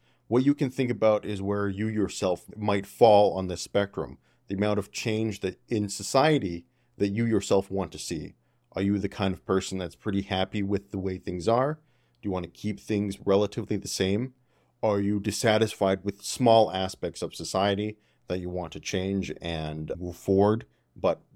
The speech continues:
by and large happy? Are you dissatisfied and have a longing for a more nostalgic past? Or are you dissatisfied and believe that society must be changed in order to move towards a better future? These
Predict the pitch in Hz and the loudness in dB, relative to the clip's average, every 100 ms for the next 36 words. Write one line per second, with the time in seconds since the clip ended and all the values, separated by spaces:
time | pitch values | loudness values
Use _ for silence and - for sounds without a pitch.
0 | - 101 95 92 85 101 113 - 127 123 | -2 0 0 -2 0 2 0 0 -2 0
1 | 135 139 139 _ _ _ - 123 123 117 | -2 -4 -8 _ _ _ -2 0 0 -2
2 | - 131 135 - 113 104 101 113 107 101 | 0 0 0 0 0 0 -2 -2 -2 0
3 | 107 104 107 107 107 101 - 101 98 98 | -2 0 0 0 -2 -6 -4 0 2 0
4 | - _ _ - 110 110 110 107 98 - | -4 _ _ -8 -4 0 0 0 -2 -4
5 | 110 107 101 95 - - 113 87 80 - | -2 0 -2 -6 -8 -6 -4 -4 -6 -14
6 | - _ _ _ _ - 101 107 117 113 | -20 _ _ _ _ 0 2 4 2 0
7 | 101 - 110 104 - 98 95 92 87 90 | -2 2 2 2 0 2 2 -2 -4 -2
8 | 98 92 85 87 85 - 92 - 87 87 | -2 -4 -6 -6 -8 -10 -12 -8 -6 -4
9 | 87 87 87 - - - 110 104 98 - | -6 -6 -8 -14 -8 -2 0 2 0 -4
10 | - _ _ - 107 101 98 95 92 87 | -14 _ _ -8 -6 -4 0 0 0 -4
11 | 82 _ - - 107 95 - 98 101 107 | -6 _ -12 -4 -2 -2 -4 -2 0 0
12 | - 95 90 90 82 82 - 98 90 80 | -2 -8 -4 -2 -4 -6 -10 -2 -2 -2
13 | - - 85 - 65 - _ _ _ _ | -8 -12 -8 -8 -10 -12 _ _ _ _
14 | 117 117 160 170 | -4 0 2 2